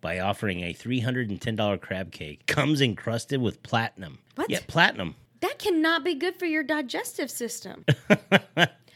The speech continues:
Speaker 2: So nobody's eating it, they just made it.
Speaker 1: No, the, the dish features black truffles and is encrusted with edible platinum.
Speaker 2: I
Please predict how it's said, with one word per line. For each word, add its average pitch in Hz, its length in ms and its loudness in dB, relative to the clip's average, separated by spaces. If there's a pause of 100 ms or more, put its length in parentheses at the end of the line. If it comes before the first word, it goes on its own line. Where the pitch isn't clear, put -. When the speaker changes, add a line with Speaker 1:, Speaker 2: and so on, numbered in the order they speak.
(220)
Speaker 2:
So 320 140 0
nobody's 311 340 2
eating 269 400 2
it, 202 160 -4
they 226 80 -2
just 202 200 -8
made 196 360 -4
it. 117 120 -6
Speaker 1:
No, 175 320 6
the, 127 560 4
the 113 120 0
dish 135 320 0
features 120 380 -2
black 110 280 -2
truffles 107 560 -2
and 95 140 -4
is 87 120 -6
encrusted 101 540 -8
with 90 200 -8 (100)
edible 107 360 -2
platinum. 87 640 -6 (240)
Speaker 2:
I 240 220 -4